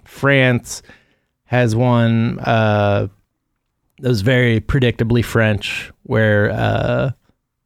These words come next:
the, the message was basically, "Get vaccinated and you can fuck strangers in the back of a car."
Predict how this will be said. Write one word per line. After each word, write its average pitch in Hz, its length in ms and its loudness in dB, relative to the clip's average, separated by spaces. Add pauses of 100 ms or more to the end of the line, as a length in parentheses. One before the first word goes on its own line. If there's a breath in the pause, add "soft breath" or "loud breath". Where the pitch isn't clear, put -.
(500)
the, 113 540 0
the 127 500 0
message 147 560 0
was 117 140 0
basically, 117 600 0
"Get 135 260 -2
vaccinated 113 840 0
and 113 220 2
you 107 80 0
can 117 160 -2
fuck - 260 -2
strangers 117 480 0
in 113 80 0
the 107 60 -2
back 110 220 0
of 110 60 -4
a 107 60 -2
car." 120 460 0